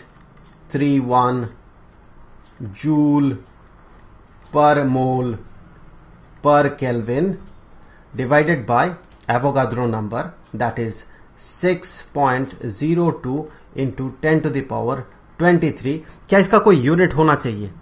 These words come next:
Avogadro number, ध्यान से देखिए, ये है Avogadro number, जिसका मतलब है number of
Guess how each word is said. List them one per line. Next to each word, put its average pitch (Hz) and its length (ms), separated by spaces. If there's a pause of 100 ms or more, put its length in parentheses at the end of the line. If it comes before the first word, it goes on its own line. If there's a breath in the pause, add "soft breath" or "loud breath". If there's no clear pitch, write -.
(1500)
Avogadro 151 520
number, 110 360
ध्यान 147 260
से 139 100
देखिए, 110 260
ये 131 180
है 147 240
Avogadro 156 640
number, 151 360
जिसका 143 320
मतलब 139 400
है 156 140 (300 loud breath)
number 202 520
of 240 140